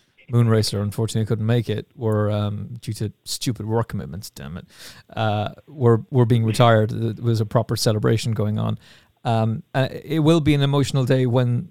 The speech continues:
when they move on, but for now, they're, they're still in good form. You're, you're saying that Del Arca has the potential of winning another race, and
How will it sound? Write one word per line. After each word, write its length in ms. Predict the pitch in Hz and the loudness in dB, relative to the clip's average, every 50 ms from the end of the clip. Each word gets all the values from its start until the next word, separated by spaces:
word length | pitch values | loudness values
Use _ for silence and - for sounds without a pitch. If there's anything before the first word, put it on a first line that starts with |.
| _ _ | _ _
when 180 | - 135 127 120 | -2 0 2 4
they 160 | 120 123 120 | 4 4 4
move 260 | 120 123 120 117 113 | 4 4 2 4 4
on, 380 | 135 143 127 107 - - - 117 | 2 2 2 -2 -4 -6 -8 -2
but 360 | - 123 120 120 110 - - _ _ _ _ _ | 0 2 2 2 0 -4 -8 _ _ _ _ _
for 220 | - - - 131 | -18 -4 -2 0
now, 420 | 120 120 131 131 117 107 107 110 110 - - - - _ _ _ _ 127 120 | 2 4 4 4 2 2 0 -2 -4 -8 -12 -20 -20 _ _ _ _ -12 -2
they're, 180 | 123 120 120 | -2 -2 -2
they're 200 | - 127 127 117 | 0 0 0 2
still 680 | 113 - - - 151 143 139 131 123 117 110 - - - - - | 2 2 4 6 6 6 6 6 4 4 4 4 2 2 -2 -2
in 180 | - 123 117 117 | -2 0 0 2
good 160 | 123 120 117 | 2 0 0
form. 400 | - - 117 107 110 113 - 190 - | 0 -4 -2 -2 -2 -2 -4 -4 -4
You're, 200 | - 120 120 107 | -4 -4 -4 -4
you're 160 | 123 123 123 | -2 -2 -2
saying 220 | 113 - 123 120 117 | 0 0 -2 -2 -2
that 120 | 113 107 | -2 -2
Del 160 | - 113 113 | -2 -2 0
Arca 400 | 113 110 110 - - 120 113 113 - _ - - - - - - - - _ _ _ | 0 0 0 0 0 -2 -2 -2 -6 _ -20 -20 -20 -20 -20 -20 -20 -20 _ _ _
has 240 | _ - 120 107 104 | _ -2 -2 -2 0
the 240 | 123 117 113 113 - - | 0 0 0 0 -2 -8
potential 340 | - - 127 117 107 - 113 | -2 0 0 0 2 0 0
of 80 | 110 | 2
winning 320 | 123 120 117 117 117 - - | 2 2 2 0 -2 -2 -2
another 320 | 127 120 120 117 113 113 | 0 2 2 4 4 4
race, 400 | 110 107 107 104 110 120 - - - _ - | 4 4 4 4 2 2 0 -2 -4 _ -8
and 340 | - - 123 120 - - | -4 -2 -2 -2 -4 -8